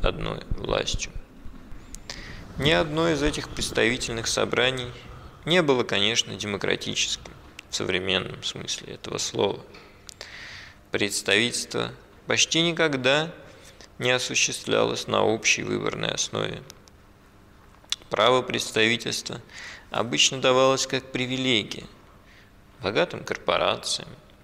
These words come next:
отдельным группам населения или регионам. Их интересы и политический кругозор были, как правило, очень узки,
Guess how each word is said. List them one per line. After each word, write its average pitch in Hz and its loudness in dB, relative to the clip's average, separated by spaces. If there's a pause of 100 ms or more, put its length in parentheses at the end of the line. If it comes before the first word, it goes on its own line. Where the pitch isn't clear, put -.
(500)
отдельным 104 0
группам 98 -4
населения 107 0 (540)
или 156 0
регионам. 107 -2 (1400)
Их 190 -2
интересы 135 2 (180)
и - -4
политический 120 2
кругозор 110 0 (460)
были, 156 4
как 143 -2
правило, 131 4
очень 151 -2
узки, - -4